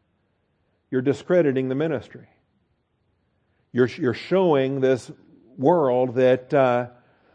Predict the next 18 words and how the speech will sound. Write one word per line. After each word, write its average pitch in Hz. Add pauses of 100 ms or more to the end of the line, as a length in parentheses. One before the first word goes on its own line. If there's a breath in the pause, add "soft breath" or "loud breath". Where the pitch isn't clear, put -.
(140 soft breath)
that 131
there's 123
something 156
more 143
important 139
to 123
you 131
than 127
obeying 131
God. - (1000)
That, 131
uh, 120
that 113
God's 127
grace 135
is 117
not 127
sufficient. 127